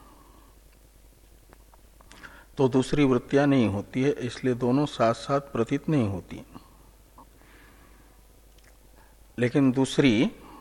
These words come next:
वृत्ति, अ,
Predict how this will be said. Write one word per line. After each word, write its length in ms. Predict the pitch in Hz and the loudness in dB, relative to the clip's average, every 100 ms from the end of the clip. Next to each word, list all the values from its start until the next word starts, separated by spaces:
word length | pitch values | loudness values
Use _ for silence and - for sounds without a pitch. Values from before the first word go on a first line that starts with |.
| - - - - | -20 -20 -20 -12
वृत्ति, 600 | 110 113 127 - 107 101 202 - - - - - - - - - - _ - - - - - - - - - - - - - - - - | -4 0 -2 -4 -4 -2 -2 -8 -20 -20 -20 -20 -20 -20 -20 -20 -20 _ -20 -20 -20 -20 -20 -20 -20 -20 -20 -20 -20 -20 -20 -20 -20 -20
अ, 600 | - 127 117 117 117 117 | -6 -2 2 4 4 4